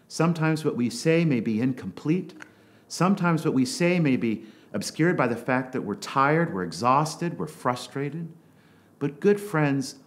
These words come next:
will listen, and they'll respond when it's right to respond.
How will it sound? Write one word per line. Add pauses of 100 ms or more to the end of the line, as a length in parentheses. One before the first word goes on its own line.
(120)
will
listen, (840)
and
they'll
respond
when
it's
right
to
respond.